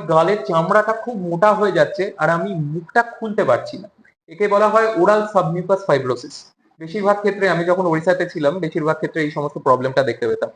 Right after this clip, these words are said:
এটার কিন্তু বেশিরভাগ কারণ হচ্ছে গুটখা বা হচ্ছে, আহ, চিউইং, যে সমস্ত আমাদের তামাক দ্রব্য থাকে, সেগুলো গালে বেশিরভাগ রেখে দেওয়ার ফলে কিন্তু, অথবা আমাদের পানের মধ্যে এরিকা নাটস অর্থাৎ সুপারি,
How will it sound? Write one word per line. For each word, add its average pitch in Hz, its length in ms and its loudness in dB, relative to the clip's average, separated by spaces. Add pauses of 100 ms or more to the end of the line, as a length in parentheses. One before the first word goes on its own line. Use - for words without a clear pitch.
(220)
এটার 180 260 -4
কিন্তু 196 240 -6
বেশিরভাগ 185 460 0
কারণ 175 220 2
হচ্ছে 180 340 -4
গুটখা 156 540 0
বা 147 220 4
হচ্ছে, 170 540 -4 (180)
আহ, 120 540 2 (180)
চিউইং, 220 720 -8 (160)
যে 151 200 -4
সমস্ত 165 400 -2
আমাদের 151 480 0 (240)
তামাক 143 360 -6
দ্রব্য 131 300 -4
থাকে, 120 300 -8 (300)
সেগুলো 175 240 -4
গালে 151 460 4
বেশিরভাগ 180 520 0
রেখে 165 240 -2
দেওয়ার 185 300 2
ফলে 135 180 0
কিন্তু, 147 460 -6 (300)
অথবা 175 560 2
আমাদের 151 360 2
পানের 165 280 4
মধ্যে 185 280 0
এরিকা 180 340 2
নাটস 127 300 -4
অর্থাৎ - 280 0
সুপারি, 151 440 0